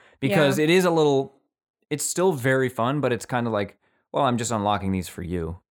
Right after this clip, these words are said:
Speaker 2: Mm-hmm.
Speaker 1: That,
Speaker 2: No, I
Speaker 1: that,
Speaker 2: know
Speaker 1: that's
Speaker 2: what you
Speaker 1: not a
Speaker 2: mean.
Speaker 1: bad thing.
Speaker 2: I know
Speaker 1: That's
Speaker 2: what you
Speaker 1: just,
Speaker 2: mean,
Speaker 1: uh,
Speaker 2: 'cause you can't really
Speaker 1: I'm not
Speaker 2: decide, like, the
Speaker 1: attached.
Speaker 2: weapons, you
Speaker 1: Yeah,
Speaker 2: know?
Speaker 1: right.
Speaker 2: Yeah.
Speaker 1: I'm not attached to this character. I didn't make the weapons.
Speaker 2: Right.
Speaker 1: Even if I sat there and saw you do it, even if I asked you, "Could you do this one?"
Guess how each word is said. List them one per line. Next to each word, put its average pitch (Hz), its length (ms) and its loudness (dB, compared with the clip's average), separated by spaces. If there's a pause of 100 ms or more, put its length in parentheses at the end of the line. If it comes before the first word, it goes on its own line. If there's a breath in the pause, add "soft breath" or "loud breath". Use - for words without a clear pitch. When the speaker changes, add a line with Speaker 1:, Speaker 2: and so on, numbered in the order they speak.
(100)
Speaker 2:
Mm-hmm. 220 160 0
Speaker 1:
That, 185 200 -4
Speaker 2:
No, 269 160 2
I 269 120 4
Speaker 1:
that, 269 60 2
Speaker 2:
know 269 80 4
Speaker 1:
that's 247 140 2
Speaker 2:
what - 40 -4
you 262 60 2
Speaker 1:
not 262 80 4
a 233 40 4
Speaker 2:
mean. 175 40 0
Speaker 1:
bad 170 240 2
thing. 95 320 -2
Speaker 2:
I 330 100 2
know 381 100 2
Speaker 1:
That's - 140 0
Speaker 2:
what - 20 0
you 233 120 2
Speaker 1:
just, 180 80 0
Speaker 2:
mean, 175 80 -2
Speaker 1:
uh, 135 220 4
Speaker 2:
'cause 233 120 2
you 262 100 2
can't 262 200 0
really 247 160 2
Speaker 1:
I'm 202 220 2
not 156 180 4
Speaker 2:
decide, - 20 0
like, 208 100 0
the 139 140 0
Speaker 1:
attached. 247 220 0
Speaker 2:
weapons, - 320 -10
you 180 60 0
Speaker 1:
Yeah, - 120 2
Speaker 2:
know? 196 220 -4
Speaker 1:
right. - 140 0
Speaker 2:
Yeah. 180 100 0
Speaker 1:
I'm 127 80 0
not 147 140 2
attached 120 380 -2
to 127 40 -4
this 113 120 -6
character. 110 400 0
I 110 140 2
didn't 123 220 0
make 107 220 -2
the 107 60 -4
weapons. 101 580 -2 (140)
Speaker 2:
Right. 180 240 -4
Speaker 1:
Even 123 160 0
if 110 100 -4
I 107 80 -2
sat 110 300 -2
there 107 120 0
and 98 100 -4
saw 107 200 -2
you 101 120 0
do 98 220 -4
it, 104 80 -2
even 185 160 0
if 180 120 -2
I 147 100 2
asked 135 420 0
you, 117 140 -2
"Could 123 200 -4
you 113 60 -2
do 101 140 -2
this 113 200 -2
one?" 90 280 -6